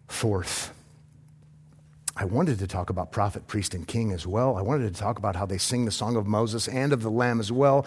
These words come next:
Revelation fifteen. But time won't allow. Let's move on. After certainty, number four, be encouraged by the new creation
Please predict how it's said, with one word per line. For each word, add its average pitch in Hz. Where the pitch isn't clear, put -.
Revelation 110
fifteen. 120
But -
time 80
won't 71
allow. 73
Let's 95
move 98
on. 104
After 110
certainty, 123
number 117
four, 147
be 147
encouraged 147
by 127
the 123
new 143
creation 139